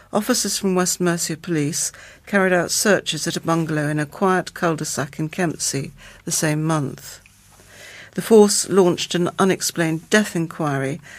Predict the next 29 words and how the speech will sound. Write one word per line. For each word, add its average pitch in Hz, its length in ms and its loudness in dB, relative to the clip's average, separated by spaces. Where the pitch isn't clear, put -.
and 170 200 4
linked 202 420 4
it - 240 -4
to - 140 -4
the 156 80 -6
disappearance - 720 -4
of 165 180 -8
the 151 80 -8
farmer's 151 460 -2
wife. 147 680 -6
In 185 180 6
May 233 220 8
nineteen 180 400 4
eighty-two, 170 920 -2
the 185 100 -2
Worcester 202 340 4
Evening 175 460 2
News 170 640 0
ran 170 180 0
a 180 60 0
story 196 440 2
about 147 280 -4
Missus 147 240 -4
Venables 156 440 -2
going 165 260 0
missing 165 340 -2
two 175 200 -2
days 170 300 -2
earlier 156 460 2